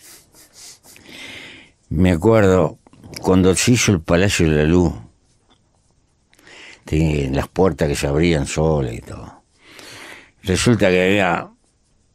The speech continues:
se había muerto mi padre y eso, entonces mi vieja tenía un galpón y lo dividió en piezas y, y te-, y las tenía alquiladas para tener una rentita, ¿viste? Bueno, y había un albañil que quería poner la luz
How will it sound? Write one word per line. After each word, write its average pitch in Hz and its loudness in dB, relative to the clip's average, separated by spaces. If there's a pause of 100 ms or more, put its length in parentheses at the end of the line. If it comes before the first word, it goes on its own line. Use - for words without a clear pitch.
(840)
se 87 -4
había 98 2
muerto 117 2
mi 95 4
padre 120 2
y 110 2
eso, 92 0
entonces 110 0
mi 92 4
vieja 107 2
tenía 110 2
un 104 2
galpón 98 2
y 113 4
lo 95 2
dividió 92 4
en 98 0
piezas 113 -2 (640)
y, 80 0
y 78 -8
te-, 85 -2
y 85 -4
las 85 0
tenía 101 2
alquiladas 131 2
para 92 2
tener 110 2
una 135 4
rentita, 95 0
¿viste? 104 -4 (1500)
Bueno, 90 -2
y 101 2
había 165 6
un 123 4
albañil 127 4
que 139 2
quería 110 2
poner 120 2
la 110 4
luz 147 4